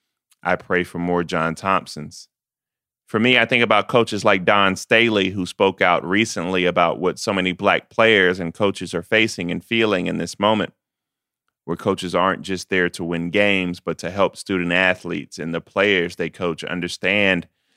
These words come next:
who they are and how they navigate a world that so often only sees them as entertainment.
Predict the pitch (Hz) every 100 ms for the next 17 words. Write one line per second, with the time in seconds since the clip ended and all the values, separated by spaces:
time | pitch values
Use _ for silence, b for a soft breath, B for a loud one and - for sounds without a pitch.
0 | _ _ _ 131 131 123 113 113 101 -
1 | - _ _ _ _ _ _ _ _ _
2 | _ _ 85 82 90 98 87 90 92 98
3 | 90 85 85 87 92 92 90 85 78 -
4 | 110 92 - 95 95 - - 87 82 -
5 | _ _ _ _ _ - 104 110 101 87
6 | 78 85 _ _ _ _ _ - 95 90
7 | 85 80 82 80 87 78 78 85 82 80
8 | 65